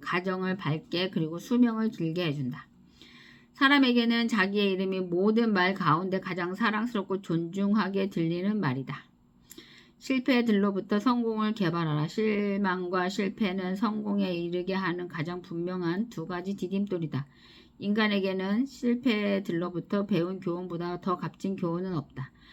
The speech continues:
뒤를 돌아보라. 당신은 실패 때문에 어떤 도움도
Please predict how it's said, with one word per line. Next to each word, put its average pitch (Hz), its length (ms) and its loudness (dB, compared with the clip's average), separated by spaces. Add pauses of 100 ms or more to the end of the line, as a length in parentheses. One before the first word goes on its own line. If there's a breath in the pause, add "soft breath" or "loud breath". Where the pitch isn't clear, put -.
(280 loud breath)
뒤를 214 400 4
돌아보라. 170 480 2
당신은 190 480 0
실패 233 380 0
때문에 202 260 2
어떤 196 400 0
도움도 196 640 -2